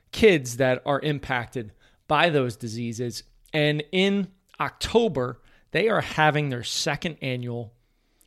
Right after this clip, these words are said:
A Mother's Wish five K run and walk.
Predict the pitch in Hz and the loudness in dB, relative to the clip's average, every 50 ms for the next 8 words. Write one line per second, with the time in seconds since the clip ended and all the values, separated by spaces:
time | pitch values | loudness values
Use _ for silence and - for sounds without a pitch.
0 | _ - 135 135 139 147 160 156 170 147 - 131 139 131 120 - - - - 131 | _ -10 -6 0 2 4 4 4 4 0 0 0 0 0 -2 -4 -6 -4 -2 0
1 | 131 139 135 - - - 139 131 123 117 117 127 135 135 139 135 135 139 127 - | 0 0 -2 -4 -6 -6 -4 -4 -4 -6 -6 -4 -2 0 0 -2 -2 -4 -8 -10
2 | _ _ - 135 127 123 120 117 117 120 - - - - - - | _ _ -8 -6 -6 -4 -4 -4 -4 -4 -8 -12 -18 -20 -20 -20